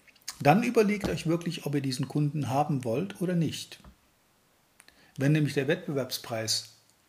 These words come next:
so stimmt, wie der Kunde euch sagt, und es ist für euch komplett unauskömmlich, also was weiß ich, unter Einstandspreis oder, äh, zu einem, zu null, äh, Marge bei diesem Geschäft,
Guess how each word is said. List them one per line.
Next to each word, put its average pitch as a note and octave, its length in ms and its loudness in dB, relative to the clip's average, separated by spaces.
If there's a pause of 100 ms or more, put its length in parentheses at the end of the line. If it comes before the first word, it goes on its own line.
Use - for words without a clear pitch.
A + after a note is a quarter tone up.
(300)
so D3+ 380 2
stimmt, G3+ 580 0
wie C3+ 80 -6
der A#2+ 180 -2
Kunde C#3 340 -4
euch A#2 160 -6
sagt, E3+ 400 -4
und A2+ 120 -6
es A2 100 -6
ist B2+ 120 -2
für B2 180 -6
euch B2+ 280 -4
komplett D#3 460 2 (300)
unauskömmlich, C#3 1040 2
also A2+ 200 -6
was A#2 180 -4
weiß B2 200 -4
ich, B2 220 -6
unter D3 280 2
Einstandspreis A#2+ 960 -4
oder, B2+ 400 2 (640)
äh, A#2+ 280 0 (460)
zu - 180 0
einem, B2+ 340 2
zu C3+ 160 2
null, C#3+ 500 6 (1000)
äh, B2+ 300 -6
Marge B2 560 4 (340)
bei A2 140 -2
diesem A2+ 260 -4
Geschäft, C#3 380 -4